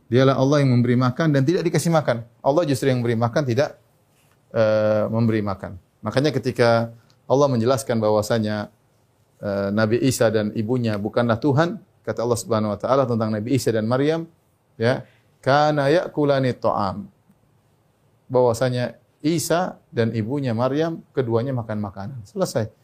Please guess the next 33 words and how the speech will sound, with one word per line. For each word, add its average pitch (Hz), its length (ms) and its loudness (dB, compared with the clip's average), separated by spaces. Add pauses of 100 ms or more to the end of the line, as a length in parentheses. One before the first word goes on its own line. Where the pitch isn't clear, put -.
(340)
Kalau 143 240 2
kedua-dua, 131 500 2
keduanya 120 400 -2
makan 107 300 -6
makanan 139 320 -8
berarti, 127 320 -2 (800)
eh, 98 720 -4 (140)
apa 101 240 -8
namanya, 98 560 -6
mereka 107 320 -2
berdua 110 240 -2
bukan 131 240 -4
Tuhan. 131 480 -2
Bagaimana 123 320 -4
Tuhan 120 240 -2
memerlukan, 107 480 -4 (480)
eh, 101 240 -6
makanan? 98 480 -6 (960)
Kemudian 139 320 2
sep-, 135 240 -6
seperti 127 400 0
misalnya 139 320 2
tidak 123 240 0
tidur, 151 480 0
kata 113 240 -6
Allah 127 160 0
Subhanahu 120 240 0
wa 123 80 2
taala 123 80 2
dalam 113 80 -2
surat 117 160 0
a-, 113 480 -2
dalam 113 160 2